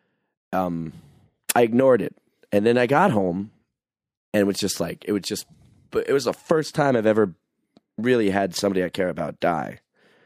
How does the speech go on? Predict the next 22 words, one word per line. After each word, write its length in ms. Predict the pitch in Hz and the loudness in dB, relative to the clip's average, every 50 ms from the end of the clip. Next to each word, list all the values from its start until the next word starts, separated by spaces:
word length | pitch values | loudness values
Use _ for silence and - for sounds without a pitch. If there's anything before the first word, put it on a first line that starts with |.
| _ _ _ - | _ _ _ -6
and 100 | 95 98 | -4 -2
I 60 | 98 | -2
tried 300 | 95 - - 127 131 117 | -2 0 0 0 0 0
to 80 | 110 95 | -2 -4
suppress 440 | - - 95 - - 104 110 - - | -4 -6 -8 -4 -2 -2 -2 -4 -6
it, 80 | - - | -8 -6
and 100 | 95 95 | -4 -4
it 60 | 92 | -4
just 240 | 87 - 95 - - - | -4 -6 -6 -6 -4 -2
actually 460 | - 104 104 104 - - 110 104 92 | -2 -2 -2 -2 -4 -6 -6 -6 -6
just, 240 | 85 - 95 90 - _ _ _ _ - | -6 -6 -10 -10 -10 _ _ _ _ -16
just, 300 | - - - - - - _ _ _ | -12 -10 -10 -10 -10 -12 _ _ _
just 180 | - 101 92 - _ _ | -16 -16 -16 -16 _ _
took 240 | - - 123 110 - | -4 -4 -2 0 2
over. 320 | 110 110 110 98 87 78 | 2 2 2 0 -4 -8
Like, 160 | 76 80 80 _ - | -12 -12 -14 _ -8
the, 100 | - 92 | -8 -6
the 160 | 82 92 101 | -4 -2 -2
anxiety 680 | 101 101 98 87 107 98 107 110 101 98 90 85 78 - | -2 -2 -2 -2 0 0 2 2 2 0 0 -2 -4 -6
of 260 | - 85 85 80 _ - | -8 -8 -8 -10 _ -10
losing 340 | - 98 107 110 104 98 101 92 | -4 0 0 0 0 0 -2 -4
somebody, 480 | - 101 95 90 90 87 85 82 76 | -4 -4 -4 -4 -4 -6 -6 -8 -10